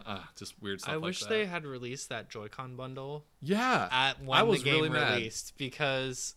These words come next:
Speaker 2: the game, it's a hundred dollars for the bundle and two Joy-Cons with the game.
Speaker 1: And it's, like,
Speaker 2: And
Speaker 1: a green and a yellow,
Speaker 2: yeah,
Speaker 1: I
Speaker 2: it's,
Speaker 1: think,
Speaker 2: it's
Speaker 1: like,
Speaker 2: a
Speaker 1: a
Speaker 2: new
Speaker 1: cool
Speaker 2: col-,
Speaker 1: color.
Speaker 2: it's new, it's a new cool color, and you can basically get the, the game for f-,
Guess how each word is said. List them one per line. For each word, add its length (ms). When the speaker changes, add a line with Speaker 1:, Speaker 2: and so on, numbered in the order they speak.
Speaker 2:
the 100
game, 460
it's 160
a 60
hundred 340
dollars 500
for 200
the 80
bundle 480
and 160
two 180
Joy-Cons 580
with 220
the 60
game. 440
Speaker 1:
And 80
it's, 140
like, 120
Speaker 2:
And 380
Speaker 1:
a 40
green 500
and 140
a 40
yellow, 280
Speaker 2:
yeah, 120
Speaker 1:
I 40
Speaker 2:
it's, 220
Speaker 1:
think, 100
Speaker 2:
it's 100
Speaker 1:
like, 0
Speaker 2:
a 40
Speaker 1:
a 20
Speaker 2:
new 160
Speaker 1:
cool 80
Speaker 2:
col-, 160
Speaker 1:
color. 140
Speaker 2:
it's 100
new, 180
it's 160
a 80
new 180
cool 220
color, 440
and 480
you 140
can 160
basically 560
get 240
the, 100
the 100
game 400
for 480
f-, 340